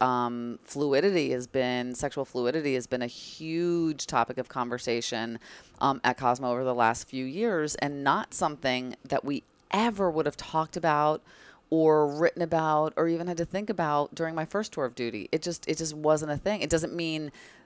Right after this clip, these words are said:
that people weren't curious. It doesn't mean that they weren't, you know, frustrated. It just, we weren't conscious of it the way that we are now. And now that we are, we try to address those issues in, in an appropriate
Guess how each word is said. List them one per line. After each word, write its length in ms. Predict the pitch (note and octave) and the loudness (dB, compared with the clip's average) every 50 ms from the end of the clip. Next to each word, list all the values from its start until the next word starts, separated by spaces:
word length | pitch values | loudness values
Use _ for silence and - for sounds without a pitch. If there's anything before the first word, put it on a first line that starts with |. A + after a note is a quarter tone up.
| _ _ - | _ _ -16
that 360 | D3 C#3+ D#3 C3+ B2+ - - | 2 4 6 6 6 4 0
people 360 | - D#3+ D3+ - C#3+ C#3 C3+ | -2 -4 0 2 2 2 2
weren't 280 | A#2 B2+ B2 - - - | 0 -2 -2 -4 -6 -4
curious. 500 | - D3 C#3 C#3+ D#3 E3+ F3+ F#3 - - | 0 2 2 4 4 4 2 2 0 -2
It 80 | C#3+ | -2
doesn't 260 | C#3+ C#3 C3 C#3+ - | -2 -2 -2 -4 -8
mean 580 | - C3+ C3+ C3+ C3+ C3+ C3 C3 C3 B2+ C3 B2 | -8 -8 -6 -6 -6 -6 -6 -6 -6 -6 -8 0
that 280 | C3 C3 B2 - - - B2 B2 A#2 A2 - _ - | 2 4 4 4 2 -2 -10 -14 -16 -20 -20 _ 2
they 180 | C3+ B2+ B2 | 2 4 4
weren't, 760 | B2 A#2+ B2 C#3 C#3 C3 B2+ B2 B2 B2 A#2+ - - - - - | 2 0 -4 -4 -2 -2 -2 -4 -4 -6 -6 -8 -12 -14 -10 -6
you 80 | C#3 C#3 | -4 -2
know, 140 | B2 A#2 A#2 | -2 -2 -4
frustrated. 580 | - - - B2+ B2+ - - - E3 D#3 D3+ | -6 0 2 2 2 2 0 -2 -4 2 2
It 100 | D3+ C#3+ | 2 2
just, 300 | - - D3 C#3+ - - | 2 0 0 0 -2 -6
we 160 | - D3+ D3 C#3+ | -6 -6 -6 -6
weren't 360 | C#3 C#3 C#3+ C#3 C#3 B2+ - _ | -4 -4 -4 -4 -4 -6 -8 _
conscious 760 | - - - - - C3 C3 D3 D#3 - - B2 D#2 - - - - - | -16 -16 -14 -8 -6 -6 -6 -4 -6 -6 -4 -4 -4 -4 -6 -8 -4 -2
of 140 | A2+ G#2+ | -2 0
it 160 | A2+ - - - | 0 -2 -2 -4
the 80 | C3 | -6
way 180 | B2 A#2+ A2+ A2 | -4 -4 -4 -4
that 100 | A2+ - | -4 -4
we 140 | - B2 A#2+ | -4 -2 -2
are 220 | A2+ A#2+ C3+ C#3+ | -2 -2 -4 -4
now. 320 | B2 A2 - - - - - - - - - - - - | -4 -6 -6 -6 -8 -10 -12 -16 -18 -20 -20 -18 -8 -6
And 160 | C3 C#3 C3+ | -6 -2 2
now 200 | B2 A#2+ A#2+ A#2+ | 4 4 4 4
that 100 | B2+ - | 2 -2
we 160 | C3 C3 C3 | -2 0 2
are, 420 | - F#3+ F3+ D#3 D3 D3 D3 D3 | 2 2 2 2 2 2 2 0
we 200 | C#3 A#2+ D3 C3+ | 0 -2 -6 -8
try 220 | - - C3+ B2 B2 | -4 -2 -2 -2 0
to 100 | B2 A#2+ | -2 -4
address 320 | B2 - B2+ B2+ C3+ - | -2 0 0 0 -2 -2
those 260 | - - D#2+ A2+ - | -6 -6 -6 -4 -6
issues 460 | F#2+ F#2 - - C2+ A#1+ - - - - | -6 -6 -6 -8 -8 -10 -10 -10 -6 -4
in, 160 | - A#3 A#3+ A#3+ | -2 -2 -2 0
in 180 | - B3+ D4+ F4 | 0 2 2 2
an 100 | F4 D#4+ | 2 2
appropriate 800 | B3+ - - A#3+ G#3+ G#3 - G3+ G3 F#3+ F3+ F3+ F3 E3+ E3 | 0 2 2 4 4 4 2 2 4 6 8 8 8 8 6